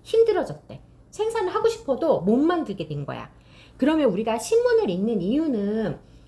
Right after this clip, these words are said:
어떤 반도체가 부족하대. 그러면 "아, 그냥 부족하구나."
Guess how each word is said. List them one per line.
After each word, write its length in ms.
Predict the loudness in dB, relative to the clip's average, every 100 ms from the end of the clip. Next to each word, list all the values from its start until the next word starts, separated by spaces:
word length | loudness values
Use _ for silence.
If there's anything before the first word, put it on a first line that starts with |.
| -8
어떤 380 | -2 0 2 0
반도체가 560 | 0 -2 -2 -4 -4 -6
부족하대. 720 | -6 -8 -6 -6 -2 -2 -4
그러면 180 | -6 -10
"아, 520 | -10 -6 -4 -4 -6 -14 -12
그냥 180 | -6 -6
부족하구나." 920 | -4 -4 -2 -4 -4 -4 -4 -4 -8